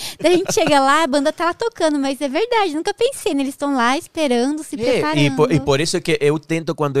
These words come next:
Speaker 2: eu estou em um lugar no restaurante e tem alguém cantando, eu tento aplaudir,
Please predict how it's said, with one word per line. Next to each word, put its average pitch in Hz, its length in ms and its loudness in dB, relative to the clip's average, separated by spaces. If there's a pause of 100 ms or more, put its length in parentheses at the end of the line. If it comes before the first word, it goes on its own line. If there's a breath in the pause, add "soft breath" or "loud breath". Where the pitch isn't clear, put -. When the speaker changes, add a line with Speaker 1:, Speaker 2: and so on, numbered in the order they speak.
(100)
Speaker 2:
eu 131 160 -2
estou 131 300 0
em 123 140 -2
um 127 160 0
lugar 117 360 2
no 113 100 -2
restaurante 101 720 -4
e 101 220 -4
tem 127 280 -4
alguém 120 300 -2
cantando, 127 380 -4
eu 123 80 -8
tento 127 280 -8
aplaudir, 127 720 -6